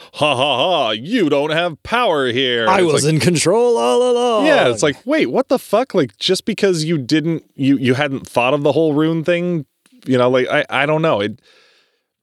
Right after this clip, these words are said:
Speaker 1: it just seemed kinda, kinda like a, a, a cheesy callback rather than, rather than something that was thought out and made sense.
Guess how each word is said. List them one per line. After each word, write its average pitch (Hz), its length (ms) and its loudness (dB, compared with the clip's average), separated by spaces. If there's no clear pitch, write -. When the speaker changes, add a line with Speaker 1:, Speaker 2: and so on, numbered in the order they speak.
Speaker 1:
it - 180 -2
just 180 220 0
seemed 160 240 0
kinda, 123 480 0
kinda 123 200 0
like 117 200 0
a, 104 420 0
a, 98 320 -8
a 95 60 -2
cheesy 101 880 -4
callback 90 800 -2
rather 101 360 2
than, 95 520 -2
rather 104 400 0
than 98 180 0
something 101 400 -2
that 98 300 -2
was 101 240 -2
thought 98 320 0
out 95 220 0
and 95 120 -8
made 90 240 -4
sense. - 540 -6